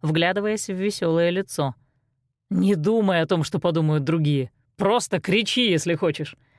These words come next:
Произнеся это, он сам начинает вопить во все горло. «Дурак», шепчу я, но на губах вырисовывается очертание улыбки. «А это может сработать!»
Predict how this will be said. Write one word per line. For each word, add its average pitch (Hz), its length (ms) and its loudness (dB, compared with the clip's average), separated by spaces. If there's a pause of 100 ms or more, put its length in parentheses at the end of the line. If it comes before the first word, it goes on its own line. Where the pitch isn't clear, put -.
(680)
Произнеся 160 540 0
это, 214 320 -2 (280)
он 285 220 2
сам 339 260 -2
начинает 294 500 0
вопить 196 640 -2
во 180 180 0
все 196 240 -4
горло. 135 440 -2 (760)
«Дурак», 160 800 -4 (300)
шепчу - 380 -4
я, 160 220 0 (300)
но 247 180 2
на 349 120 -2
губах 294 340 -2
вырисовывается 269 880 -2
очертание 226 680 0
улыбки. 165 540 0 (800)
«А 139 400 0
это 233 240 -2
может 285 540 0
сработать!» 247 720 -4